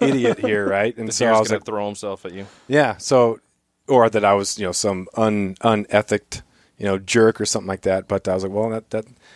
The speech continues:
Speaker 1: it'd probably be a pretty good lead for your news article about how you see this guy dressed out like some sort of Sitka guy, whatever, and you thought he was an idiot."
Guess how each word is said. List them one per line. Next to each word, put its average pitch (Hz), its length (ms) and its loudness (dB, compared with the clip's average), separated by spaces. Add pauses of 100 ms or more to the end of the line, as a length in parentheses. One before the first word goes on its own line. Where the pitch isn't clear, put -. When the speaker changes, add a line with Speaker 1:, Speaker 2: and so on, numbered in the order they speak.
Speaker 1:
it'd 123 120 -16
probably 185 180 6
be 135 120 4
a 117 40 6
pretty 156 180 0
good 120 140 2
lead 127 240 2
for - 80 -4
your 101 140 0
news 120 200 2
article 98 380 2
about 104 220 -2
how 104 100 2
you 98 160 0
see - 180 -2
this 101 200 0
guy 104 240 0
dressed 104 360 -2
out 107 220 4
like 104 140 -2
some 104 180 -6
sort 101 220 -2
of 87 160 -8
Sitka - 440 0
guy, 101 240 2
whatever, 98 340 0
and 92 60 -6
you 92 80 -6
thought 98 200 -4
he 101 60 -4
was 92 120 -8
an 92 80 -8
idiot." 98 360 0